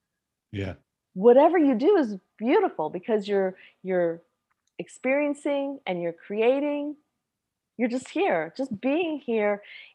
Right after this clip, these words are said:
Speaker 2: is sending ripples out into the universe of energy. And so it's really not about, "Oh, I came to Earth to be a doctor." <laughs> It's not, it's not about what you do as much as just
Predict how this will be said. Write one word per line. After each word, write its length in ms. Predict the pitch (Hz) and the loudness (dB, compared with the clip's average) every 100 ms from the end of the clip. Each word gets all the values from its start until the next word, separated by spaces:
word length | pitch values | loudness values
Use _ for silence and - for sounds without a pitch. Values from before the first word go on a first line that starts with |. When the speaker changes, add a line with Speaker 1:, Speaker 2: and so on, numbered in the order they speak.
| - | -2
Speaker 2:
is 240 | 202 190 | -2 2
sending 420 | - 226 202 175 | 4 6 4 2
ripples 420 | 196 247 285 277 277 | 4 4 4 2 6
out 240 | 254 247 | 6 4
into 240 | 247 240 | 0 -6
the 100 | 220 | -10
universe 720 | 214 220 208 202 196 190 - - | -6 -4 -4 0 0 0 -6 -2
of 360 | 185 175 170 160 196 | 2 4 2 2 2
energy. 800 | 226 233 208 233 226 226 220 | 2 0 -2 -2 -2 -2 -2
And 500 | 185 180 175 165 160 - _ _ - - - | -2 -4 -4 -4 -6 -10 _ _ -20 -20 -2
so 120 | 220 | 2
it's 160 | 214 226 | 2 2
really 260 | 285 392 | 2 4
not 240 | 294 262 240 | 4 4 4
about, 320 | 214 214 202 | 6 6 8
"Oh, 120 | 220 202 | 6 6
I 120 | 190 | 4
came 260 | - 233 | 0 -2
to 100 | 233 - | -2 0
Earth 260 | 214 208 - | 0 -2 -10
to 80 | |
be 180 | 170 190 | -4 0
a 60 | 180 | 2
doctor." 680 | 170 175 180 - 190 185 - | 4 2 0 -2 2 2 -2
<laughs> 40 | _ _ _ | _ _ _
It's 160 | 233 - - | -20 -12 -2
not, 180 | 294 294 | -2 -2
it's 200 | 233 _ | -16 _
not 220 | 247 247 | -2 0
about 340 | 240 233 214 - _ _ _ _ _ _ | 6 6 6 2 _ _ _ _ _ _
what 320 | 190 190 226 - | -2 4 4 4
you 140 | 208 | -4
do 340 | - 180 170 | -2 2 4
as 180 | 170 170 | 4 2
much 280 | 190 185 - | -2 -2 -2
as 260 | 170 160 - _ _ _ _ _ - | -4 -4 -10 _ _ _ _ _ -4
just 400 | 202 196 - | -4 -4 -14